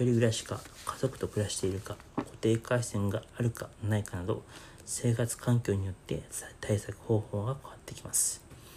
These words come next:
自分の生活環境を考えながら、不測の事態に備える必要がありそうです。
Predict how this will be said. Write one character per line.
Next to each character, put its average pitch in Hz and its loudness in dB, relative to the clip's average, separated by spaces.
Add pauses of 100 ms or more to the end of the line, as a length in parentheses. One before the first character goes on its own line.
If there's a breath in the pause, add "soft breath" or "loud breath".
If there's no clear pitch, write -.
(720 loud breath)
自 107 2
分 123 6
の 139 2
生 117 2
活 - -2
環 110 4
境 110 4
を 123 0
考 107 0
え 95 2
な 87 0
が 87 -2
ら、 117 -2 (240)
不 - -8
測 - -2
の 101 4
事 98 -4
態 104 2
に 143 0
備 - -6
え 104 0
る 107 0
必 - -6
要 98 0
が 156 0 (300)
あ 107 4
り 101 0
そ - -2
う - -2
で - -6
す。 - 0